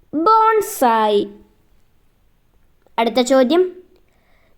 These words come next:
നീലക്കുറിഞ്ഞിയുടെ ചിത്രമുള്ള സ്റ്റാമ്പ് പുറത്തിറക്കിയ വർഷം ഏതാണ്?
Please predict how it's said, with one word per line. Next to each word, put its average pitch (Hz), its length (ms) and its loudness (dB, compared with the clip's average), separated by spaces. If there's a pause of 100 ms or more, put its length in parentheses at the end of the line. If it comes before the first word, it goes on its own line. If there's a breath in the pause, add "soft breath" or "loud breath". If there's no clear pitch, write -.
(160)
നീലക്കുറിഞ്ഞിയുടെ 427 1080 2 (100)
ചിത്രമുള്ള 262 600 0 (220)
സ്റ്റാമ്പ് 349 640 0 (200)
പുറത്തിറക്കിയ 285 680 0 (280)
വർഷം 294 540 -2 (280)
ഏതാണ്? 214 580 0